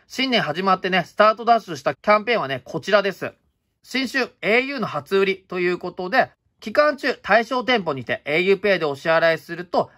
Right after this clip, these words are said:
誰でもエーユーウォレットポイント最大二十パーセント還元っていうキャンペーンが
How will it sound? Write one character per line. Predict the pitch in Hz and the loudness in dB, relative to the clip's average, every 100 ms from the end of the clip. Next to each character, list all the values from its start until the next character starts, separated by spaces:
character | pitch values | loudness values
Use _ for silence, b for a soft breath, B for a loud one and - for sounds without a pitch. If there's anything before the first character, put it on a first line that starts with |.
| b | b
誰 | 170 202 254 | 2 2 0
で | 269 | -2
も | 262 - | -2 -2
エ | 156 185 | 0 2
ー | |
ユ | 208 208 | 4 4
ー | |
ウ | |
ォ | 202 | 2
レ | 196 | 0
ッ | |
ト | 185 | -2
ポ | 190 | -2
イ | 165 | -4
ン | |
ト | 135 | -4
最 | 165 196 | 0 2
大 | 214 170 | 2 0
二 | 143 | -4
十 | 202 | -4
パ | 233 262 | 0 2
ー | 247 | 2
セ | 269 | -2
ン | |
ト | 202 | -6
還 | - 139 | -2 -2
元 | 135 139 | -2 -6
っ | - | -6
て | - | -6
い | |
う | 180 | -4
キ | 196 | 0
ャ | 190 | -2
ン | 196 | 0
ペ | 226 | -4
ー | |
ン | 254 | 0
が | 240 | 0